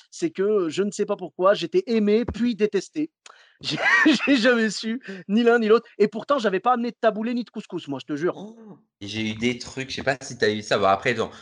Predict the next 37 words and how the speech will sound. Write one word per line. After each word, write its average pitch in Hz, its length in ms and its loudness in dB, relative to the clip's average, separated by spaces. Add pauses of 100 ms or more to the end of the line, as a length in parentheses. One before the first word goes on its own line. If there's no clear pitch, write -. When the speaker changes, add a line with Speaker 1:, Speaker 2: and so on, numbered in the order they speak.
Speaker 2:
ton 113 100 -6
podcast, 127 360 -2
il - 20 -4
va 92 80 -2
pas 117 140 -2
faire 120 200 -2
une 110 120 -2
heure 113 100 0
non 117 100 0
plus. 135 140 -10
Faut 107 120 -12
que 98 40 -12
je 101 60 -12
me, 101 180 -2
faut 104 140 -8
que 101 80 -4
je, 98 160 2
j'arrête 104 220 4
de 117 40 4
raconter 107 320 0
des 98 160 -4
anecdotes. 101 400 0
Speaker 1:
Non, 359 80 -2
non, - 120 -16 (200)
t'inquiète 247 260 -6
Speaker 2:
Moi, - 120 6
Speaker 1:
pas, 247 60 2
Speaker 2:
j'avais 233 180 4
Speaker 1:
t'inquiète 175 160 -2
Speaker 2:
joué, 123 260 -4 (320)
j'avais 135 260 2
joué 139 220 -4
pas 147 140 4
loin 160 280 -4
de 160 60 -16
Paris. 135 340 -4 (280)
Pareil, 123 400 -2